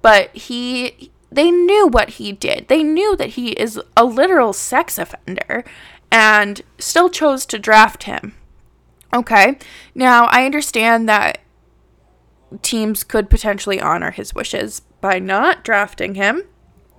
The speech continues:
Um, I don't really think that he, um, really deserves a lot of respect, but I think that they could have honored the victim's wishes and saying, like, "Hey,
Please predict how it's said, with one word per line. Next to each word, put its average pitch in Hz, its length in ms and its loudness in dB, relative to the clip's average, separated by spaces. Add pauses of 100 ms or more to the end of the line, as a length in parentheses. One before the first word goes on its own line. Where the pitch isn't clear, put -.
(400)
Um, 208 360 -6 (640)
I 269 120 6
don't 285 160 2
really 269 240 0
think 226 360 -8
that 190 420 0 (340)
he, 214 460 -2 (220)
um, 190 380 0 (580)
really 208 460 -2
deserves 196 500 -4
a 170 40 -8
lot 127 180 -2
of - 120 -14
respect, - 680 0 (340)
but 226 100 2
I 208 80 8
think 214 280 -6
that 196 300 2
they 196 180 2
could - 300 -4
have 202 180 -2
honored 185 380 2
the 180 80 -10
victim's 233 440 0
wishes 190 340 -2
and 190 200 -10
saying, 190 440 -4
like, 185 220 -8
"Hey, 370 400 -2